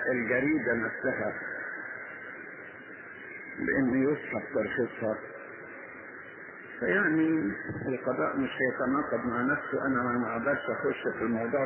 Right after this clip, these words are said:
ده، نترك الأمر لأصحابه. لكن إحنا كل اللي كان يهمنا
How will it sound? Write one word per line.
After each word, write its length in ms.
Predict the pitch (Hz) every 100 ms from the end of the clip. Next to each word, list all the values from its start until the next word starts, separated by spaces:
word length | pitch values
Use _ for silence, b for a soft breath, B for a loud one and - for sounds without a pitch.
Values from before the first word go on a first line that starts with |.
| 123
ده، 80 | 120
نترك 460 | 131 131 127 107
الأمر 360 | 120 - 131 117 117
لأصحابه. 680 | 117 117 - 143 127 131 - - - - - - - - -
لكن 580 | - 156 - 139 131 135 131 120 - - - - - - - - - - - - - - - - - - - - - - - - - - - - - - - 135
إحنا 280 | - 139 127
كل 220 | - 156 127
اللي 200 | 113 117
كان 260 | - 123
يهمنا 640 | 117 117 113 120 120 117